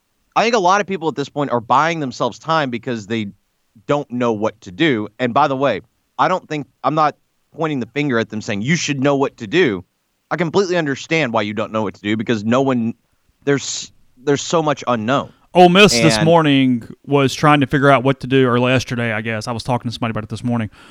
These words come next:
Speaker 2: Was trying to figure out what to do about dorms. You've got international students. You have other students that just have nowhere to go, and it's what, it, it's what people in, in, in the U K are dealing with more. I, I was reading this from The Guardian yesterday.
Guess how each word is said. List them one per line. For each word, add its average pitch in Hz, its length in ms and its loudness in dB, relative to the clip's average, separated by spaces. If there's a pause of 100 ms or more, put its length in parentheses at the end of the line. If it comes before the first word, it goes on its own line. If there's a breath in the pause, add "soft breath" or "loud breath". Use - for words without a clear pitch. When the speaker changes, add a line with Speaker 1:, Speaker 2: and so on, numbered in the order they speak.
(160 loud breath)
Speaker 2:
Was 147 140 2
trying 175 180 8
to 147 60 4
figure 151 180 2
out 139 80 6
what 135 140 0
to 143 80 0
do 139 40 8
about 123 280 2
dorms. 135 500 4
You've 117 100 -6
got 117 140 -4
international 123 480 -2
students. 127 460 0
You 127 60 0
have 113 100 -4
other 143 160 2
students 127 400 0
that 117 140 -10
just 127 180 -6
have 123 160 -2
nowhere 127 240 0
to 117 80 -2
go, 147 340 4
and 127 100 2
it's - 140 -10
what, 135 240 2 (400 soft breath)
it, 151 160 -6
it's 151 160 -2
what 147 320 4
people 143 320 2
in, 127 300 2
in, 131 340 2
in 127 320 2
the 131 100 2
U 135 140 6
K 233 240 6
are 180 80 8
dealing 139 220 4
with 131 160 0
more. 135 240 4
I, 139 60 4
I 127 80 0
was 147 120 2
reading 190 180 4
this 160 120 -2
from 143 100 -2
The 120 80 0
Guardian 120 400 -4
yesterday. 113 500 -6